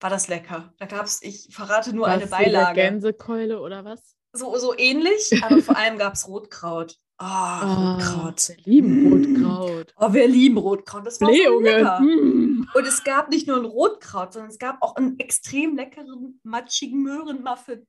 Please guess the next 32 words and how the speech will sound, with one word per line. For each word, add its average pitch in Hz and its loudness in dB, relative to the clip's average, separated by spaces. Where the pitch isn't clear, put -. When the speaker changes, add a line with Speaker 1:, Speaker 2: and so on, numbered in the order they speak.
Speaker 1:
als - -20
Nachtisch. 349 -2
Und 320 -16
es - -20
war 269 -4
so 262 -4
Speaker 2:
Ui, 254 -6
Speaker 1:
köstlich. 240 -8
Speaker 2:
dein 208 -6
Speaker 1:
Und 240 -4
es 214 -2
war 277 0
Speaker 2:
Leben 294 -2
ist 302 -2
Speaker 1:
einfach 240 0
alles 349 0
Speaker 2:
himmlisch. 285 -8
Speaker 1:
lecker. - -20
Es 240 -14
war 254 -6
wirklich 277 -6
himmlisch, 214 -4
wie 233 -8
gesagt. 208 -4
Ich - -12
genieße 302 4
es. 311 0
Ich - -10
dachte 240 -2
auch 220 -2
so, 202 -10
hm, 247 -12